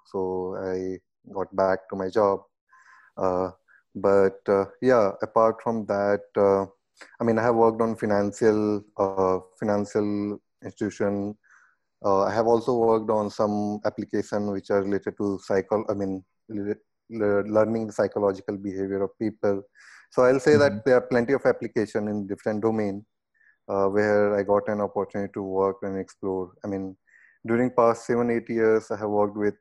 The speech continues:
Speaker 1: a couple of product company and service-based company. And in service-based company, uh, you don't get to decide the product. It's basically client who come up with an idea and want to build some product out of that.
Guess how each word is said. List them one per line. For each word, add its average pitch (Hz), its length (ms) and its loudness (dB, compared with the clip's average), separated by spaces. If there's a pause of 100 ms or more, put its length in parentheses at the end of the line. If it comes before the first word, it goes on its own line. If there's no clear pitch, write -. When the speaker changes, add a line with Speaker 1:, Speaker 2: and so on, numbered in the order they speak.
Speaker 1:
a 95 160 -2
couple 104 280 -8
of - 80 -8
product 101 360 -4
company 110 500 -6 (140)
and 117 220 0
service-based 107 600 -2
company. 98 440 -8
And 98 140 -6
in 98 120 -6
service-based 104 580 -4
company, 101 560 -4 (520)
uh, 120 40 0
you 127 140 4
don't 127 220 4
get 117 180 0
to 117 80 -4
decide 104 320 0
the 104 100 0
product. 95 420 -2
It's 101 160 -8
basically 101 540 -4
client 107 600 0
who 98 200 -6
come 101 160 -4
up 95 120 -2
with 101 160 -4
an 101 140 -4
idea 98 500 0
and 95 140 -6
want 95 200 -4
to 95 80 -6
build 92 200 -6
some 92 360 -10
product 92 300 -4
out 92 180 -8
of 87 120 -16
that. 87 240 -6